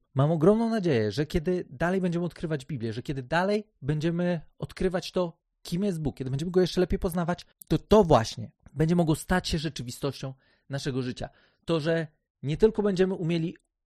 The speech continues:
coś opowiedzieć o swojej wierze, nie tylko będziemy umieli ją zadeklarować, ale przede wszystkim, że wiara w praktyczny sposób wpłynie na to, w jaki sposób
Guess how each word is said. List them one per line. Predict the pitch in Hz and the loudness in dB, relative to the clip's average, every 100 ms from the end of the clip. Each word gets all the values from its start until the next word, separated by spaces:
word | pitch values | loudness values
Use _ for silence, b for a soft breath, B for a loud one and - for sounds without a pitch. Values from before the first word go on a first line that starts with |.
| _ - | _ -8
coś | 170 - - | -8 -8 -4
opowiedzieć | - 120 135 180 185 | 0 2 2 -2 -4
o | |
swojej | - 196 185 | -2 0 4
wierze, | 202 185 | 2 2
nie | 190 160 | -4 -4
tylko | 170 151 | -4 -2
będziemy | 139 143 | -4 -4
umieli | 135 127 | -4 -4
ją | 123 104 | -4 -2
zadeklarować, | 113 165 190 190 165 147 160 B B - | 0 2 2 0 0 -2 -4 B B -4
ale | 143 | -4
przede | - 143 | -2 -6
wszystkim, | 135 156 - 104 b b | -4 -8 -10 -16 b b
że | 117 127 | -4 -4
wiara | 123 156 165 165 _ | 0 0 -2 -4 _
w | _ | _
praktyczny | 131 - 170 165 | -6 -4 -4 -4
sposób | - 131 - - _ _ | -6 -6 -6 -12 _ _
wpłynie | - _ 151 147 131 | -20 _ -2 -2 -4
na | 123 | -4
to, | - 110 _ _ | -6 -10 _ _
w | 107 | -8
jaki | 135 135 135 - _ | -8 -6 -12 -14 _
sposób | - - 107 - - | -14 -10 -8 -10 -14